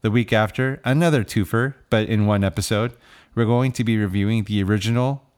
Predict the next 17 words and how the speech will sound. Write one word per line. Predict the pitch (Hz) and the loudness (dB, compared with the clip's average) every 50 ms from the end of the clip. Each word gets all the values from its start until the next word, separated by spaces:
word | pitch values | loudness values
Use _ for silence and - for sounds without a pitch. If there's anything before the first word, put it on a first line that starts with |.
| _ _ _ | _ _ _
To | - - 113 | -4 -2 0
All | 104 107 104 | 2 2 0
the | 104 | 0
Boys | 90 107 107 101 95 | 0 0 0 2 2
I've | 101 98 92 | 0 0 0
Loved | 98 92 85 | 0 -2 -2
Before, | 95 - - 117 113 117 127 139 151 143 - _ _ - - _ _ - - | -4 -6 -4 -4 -2 -2 -2 -2 -4 -8 -12 _ _ -20 -20 _ _ -8 -2
and | 107 104 101 104 107 | 0 0 2 2 2
we're | 107 | 2
al-, | 104 107 110 - | 2 2 0 0
we're | - 107 110 110 | 0 0 0 0
also | 107 110 107 - 110 | 0 0 -2 -2 -2
gonna | 104 104 101 | -2 0 0
be | 92 107 98 | 0 0 0
reviewing | 98 92 87 101 95 95 98 95 | 0 0 0 0 0 0 0 0
the | 90 87 | -2 -4
sequel. | - - 107 92 - 131 139 156 160 - | -4 -4 -6 -4 -4 -4 -4 -4 -6 -8